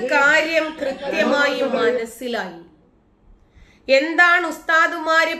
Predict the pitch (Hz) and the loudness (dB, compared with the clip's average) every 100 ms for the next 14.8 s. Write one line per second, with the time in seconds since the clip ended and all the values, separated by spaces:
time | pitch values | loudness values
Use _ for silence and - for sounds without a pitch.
0 | - 277 285 330 320 302 285 - 302 285 | -6 -4 -4 -4 -2 -2 -4 -6 2 2
1 | 285 277 214 233 - _ _ _ _ 254 | 2 0 -4 -8 -14 _ _ _ _ -8
2 | 254 285 294 285 294 294 277 277 285 277 | -2 -2 -2 -4 -4 -4 -2 -2 -2 -8
3 | 269 269 254 214 208 220 233 - 196 254 | -10 -4 -4 -2 -6 -4 -4 -4 -6 -6
4 | 233 202 214 185 - 202 - 202 190 190 | -4 -2 -2 -4 -8 -14 -12 -12 -10 -12
5 | 185 - 220 233 226 226 240 220 214 214 | -14 -10 -4 -4 -4 -8 -6 -4 -2 -4
6 | 202 240 - _ _ _ - 247 240 - | -4 -10 -18 _ _ _ -10 -8 -8 -4
7 | 294 285 294 285 - 285 285 269 285 - | 0 2 0 -4 -2 0 0 -2 -8 -16
8 | _ _ - - 233 185 277 269 233 240 | _ _ -20 -12 -12 -8 -8 -8 -14 -10
9 | 247 247 254 240 233 226 202 - 214 214 | -8 -8 -8 -6 -4 -6 -10 -10 -8 -6
10 | 226 226 214 214 214 202 - 190 190 190 | -6 -6 -6 -4 -4 -4 -8 -12 -10 -10
11 | 190 190 - _ _ _ _ 220 220 226 | -14 -18 -20 _ _ _ _ -8 -6 -8
12 | 202 202 196 190 214 196 240 254 233 220 | -8 -8 -10 -12 -12 -10 -10 -8 -4 -4
13 | 196 190 190 185 185 190 196 247 269 285 | -4 -8 -14 -14 -12 -10 -6 -6 -4 -2
14 | 262 254 208 202 196 190 190 | -2 -4 -8 -8 -12 -14 -12